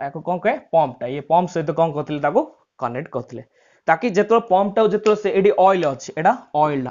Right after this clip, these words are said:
ଅଏଲ୍ ମିନ୍ସ କଣ? ଗ୍ଲିସେରିନ୍ ଅଏଲ୍। ଗ୍ଲିସେରିନ୍ ଅଏଲ୍କୁ ସେ ନେଇଥିଲେ, ଗ୍ଲିସେରିନ୍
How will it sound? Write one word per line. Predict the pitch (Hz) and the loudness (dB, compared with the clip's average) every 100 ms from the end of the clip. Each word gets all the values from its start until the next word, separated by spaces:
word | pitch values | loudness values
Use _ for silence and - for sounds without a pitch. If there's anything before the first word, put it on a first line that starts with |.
| - | -4
ଅଏଲ୍ | 170 202 | 0 2
ମିନ୍ସ | 208 220 | 2 2
କଣ? | 247 269 170 | 0 -2 0
ଗ୍ଲିସେରିନ୍ | 147 185 185 185 156 | 2 2 4 0 0
ଅଏଲ୍। | 123 120 113 _ _ _ _ _ - | -4 -8 -8 _ _ _ _ _ -8
ଗ୍ଲିସେରିନ୍ | 147 185 214 220 202 | -2 -2 0 0 0
ଅଏଲ୍କୁ | 160 165 165 | 2 0 0
ସେ | 156 151 | -4 -4
ନେଇଥିଲେ, | 135 131 160 202 | -4 -4 -6 -6
ଗ୍ଲିସେରିନ୍ | 135 147 - 180 208 - _ _ _ 120 127 151 | -6 -8 -6 -6 -8 -8 _ _ _ -14 -10 -10